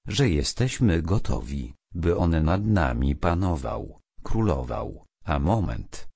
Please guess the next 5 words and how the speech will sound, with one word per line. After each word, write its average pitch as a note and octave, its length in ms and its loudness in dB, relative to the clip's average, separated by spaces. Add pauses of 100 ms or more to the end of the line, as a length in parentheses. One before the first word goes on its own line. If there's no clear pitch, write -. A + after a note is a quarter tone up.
(120)
w - 100 -10
którym A#2+ 400 4
okazaliśmy F2 880 0
tę C#2+ 160 -2
gotowość, D#2 960 -2